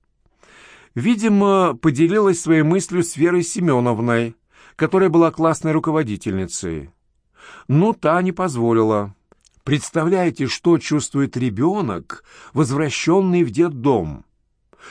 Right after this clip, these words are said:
Что из него может вырасти? Учительница взяла девочку к себе и сочинила трогательную историю про болезнь Панько. Надя не поверила. «Не представляешь, как трудно притворяться, когда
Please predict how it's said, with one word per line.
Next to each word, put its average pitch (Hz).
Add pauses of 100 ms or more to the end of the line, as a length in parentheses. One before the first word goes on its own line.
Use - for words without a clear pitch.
Что -
из 196
него 185
может 170
вырасти? 95 (1080)
Учительница 185
взяла 151
девочку 151
к -
себе 139
и 196
сочинила 170
трогательную 160
историю 165
про 156
болезнь 107
Панько. 90 (840)
Надя 170
не 175
поверила. 87 (2750)
«Не 127
представляешь, 147
как 127
трудно 139
притворяться, 135
когда 110